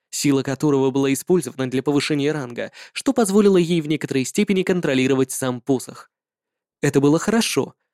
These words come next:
учитывая, что в противном случае она не смогла бы даже поднять этот чёртов кусок металла.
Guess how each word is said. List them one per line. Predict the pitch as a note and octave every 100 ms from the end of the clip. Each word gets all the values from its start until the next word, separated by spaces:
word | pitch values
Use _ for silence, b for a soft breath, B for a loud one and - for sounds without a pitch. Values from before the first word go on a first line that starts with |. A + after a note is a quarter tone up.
| _
учитывая, | C4 - A3+ F3 E3
что | - F#3
в |
противном | F#3 F3 C3+ C3
случае | C3 A3+ A3 B2+ - _ b
она | - D3+ D3
не | D3
смогла | D3+ D3 C#3+ C#3+
бы | C#3+
даже | C#3+ C#3
поднять | C#3+ C#3 C#3+ C#3 -
этот | D3 C#3+
чёртов | - D3 C#3+ D#3+
кусок | - - C3+ -
металла. | C#3+ - C3 A#2 -